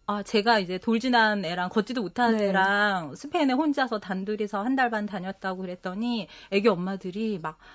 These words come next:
Speaker 1: 아, 자기가 리조트를 가려고 했는데 이거 갈까 말까
Speaker 2: 아.
Speaker 1: 고민했는데 이건 아무것도 아니구나 해가지고 당장 예약하고 그러시는 분들이 문의를 많이 하세요.
Speaker 2: 그러네요.
Speaker 1: 네.
Speaker 2: 저도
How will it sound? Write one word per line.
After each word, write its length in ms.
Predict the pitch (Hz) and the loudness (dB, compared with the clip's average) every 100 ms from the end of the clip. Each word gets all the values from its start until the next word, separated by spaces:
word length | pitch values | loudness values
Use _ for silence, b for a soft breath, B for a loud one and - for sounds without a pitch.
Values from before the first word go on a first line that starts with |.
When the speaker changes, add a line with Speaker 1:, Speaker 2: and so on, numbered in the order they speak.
| B B - | B B -6
Speaker 1:
아, 60 | 208 - | -6 -6
자기가 400 | - 208 226 220 | -4 -2 0 0
리조트를 640 | 202 202 277 - 294 247 | 0 -4 -6 -2 -2 0
가려고 320 | 233 208 214 254 | 0 0 0 0
했는데 160 | 240 | 0
이거 140 | 202 214 | 0 -2
갈까 340 | 208 208 240 | -4 0 4
말까 240 | 240 202 208 | 4 2 2
Speaker 2:
아. 40 | |
Speaker 1:
고민했는데 400 | 220 233 226 220 | 2 2 2 2
이건 240 | 190 226 | 2 0
아무것도 400 | 214 214 226 - | 2 2 0 0
아니구나 800 | 190 185 208 202 190 202 208 175 | -2 -2 -6 -4 -2 -2 -2 -2
해가지고 380 | 202 277 262 214 | -4 -8 -6 -8
당장 460 | 202 190 190 220 202 | -4 -2 0 -2 -2
예약하고 520 | 165 180 - 214 190 | -6 -8 -10 -8 -6
그러시는 500 | 208 214 220 226 214 | -4 -4 -2 -4 -4
분들이 400 | 180 175 185 202 | -6 -8 -8 -8
문의를 360 | 180 214 240 196 | -2 0 0 -2
많이 200 | 151 175 | -6 -8
하세요. 400 | 240 240 151 147 _ | -10 -10 -12 -14 _
Speaker 2:
그러네요. 520 | - 240 269 202 180 | -4 0 2 2 0
Speaker 1:
네. 60 | 175 | -4
Speaker 2:
저도 400 | 208 254 311 311 | 2 2 2 -6